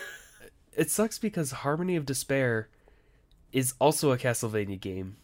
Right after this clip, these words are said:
Speaker 2: Harmony of Dissonance is on the Game Boy Advance, and Harmony of Despair is on the three sixty.
Speaker 1: But they had to call it that because that's Castlevania H D.
Speaker 2: Yes, Harmony of Despair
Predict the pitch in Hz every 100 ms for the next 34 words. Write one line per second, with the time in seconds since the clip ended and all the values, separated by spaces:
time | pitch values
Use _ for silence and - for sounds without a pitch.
0 | - 151 165 170 127 143 139 156 135 127
1 | 123 113 110 117 110 104 98 110 98 98
2 | 104 135 131 123 117 104 101 - 185 190
3 | 135 117 110 113 110 104 - 110 - 120
4 | - - 65 95 - 127 135 143 143 139
5 | 139 139 120 110 101 107 107 92 113 117
6 | - 117 - 101 98 92 - 92 - -
7 | - - _ _ _ _ _ _ - 127
8 | 107 - - 120 123 120 117 104 104 101
9 | - - 87 98